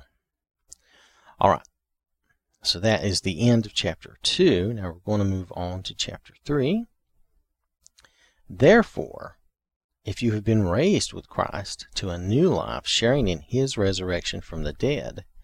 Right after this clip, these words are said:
keep seeking the things that are above, where Christ is seated at the right hand of God. Set your mind and keep focused habitually on the things above,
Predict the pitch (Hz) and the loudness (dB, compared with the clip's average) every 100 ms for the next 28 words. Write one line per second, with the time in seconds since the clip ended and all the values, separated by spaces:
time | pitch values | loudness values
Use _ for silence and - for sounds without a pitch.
0 | _ _ _ _ - 185 226 - - 160 | _ _ _ _ -6 -4 -2 0 2 2
1 | - 95 80 - 80 76 82 - 78 78 | 2 -2 -4 -6 -6 -4 -6 -4 -4 -4
2 | 90 - 127 - - - 95 90 - 107 | -6 -2 -2 -2 -8 -8 -4 -4 -2 0
3 | 127 135 - 76 - 95 87 87 82 - | 0 -2 -2 -2 -2 -2 -2 -4 -4 -8
4 | 78 78 76 80 76 - - 107 123 65 | -12 -12 -12 -14 -16 -18 -4 -2 -2 -4
5 | - - _ - _ - - - - 135 | -16 -20 _ -20 _ -20 -8 -2 2 2
6 | 107 95 87 85 90 120 139 92 82 - | 0 -2 0 0 0 -2 -2 -4 -4 -8
7 | 87 - 92 92 95 - - 85 95 123 | -10 -6 -6 -4 -6 -6 -8 -8 -4 -4
8 | - - 73 76 - 80 85 - 82 - | -4 -6 -8 -8 -12 -12 -8 -8 -6 -4
9 | 78 95 165 156 87 73 85 | -2 -2 -4 -2 -2 -2 -4